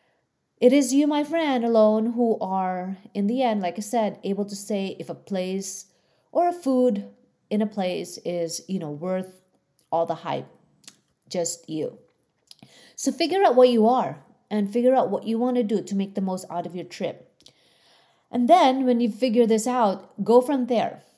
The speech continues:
For me, since I'm a foodie, restaurants are the first thing that I search for.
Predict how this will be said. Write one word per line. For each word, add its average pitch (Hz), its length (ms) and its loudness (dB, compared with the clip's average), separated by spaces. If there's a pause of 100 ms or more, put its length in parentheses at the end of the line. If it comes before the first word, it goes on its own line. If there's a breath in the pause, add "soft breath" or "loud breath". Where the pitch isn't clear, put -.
(600 soft breath)
For 277 240 4
me, 277 260 2
since 254 480 -2
I'm 220 160 -2
a 330 60 -2
foodie, 196 520 -6 (1000)
restaurants 269 600 0
are 240 80 2
the 214 80 -4
first 254 280 -4
thing 262 160 -2
that 240 120 2
I 240 100 0
search 339 300 -6
for. - 300 -10